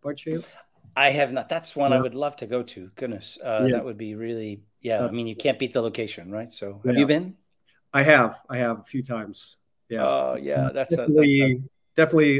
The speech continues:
Speaker 1: a great festival, and I've been to movies at that festival, and everyone's, you know, black tie, dresses. Gr-, I mean, it's just like you're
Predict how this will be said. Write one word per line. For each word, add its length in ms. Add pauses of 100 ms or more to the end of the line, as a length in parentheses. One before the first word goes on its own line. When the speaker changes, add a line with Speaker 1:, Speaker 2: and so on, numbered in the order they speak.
Speaker 1:
a 60
great 300
festival, 400
and 100
I've 140
been 140
to 80
movies 440
at 220
that 300 (600)
festival, 400
and 80
everyone's, 320
you 60
know, 80
black 320
tie, 420 (1400)
dresses. 720
Gr-, 220
I 40
mean, 180
it's 160
just 200
like 380 (140)
you're 280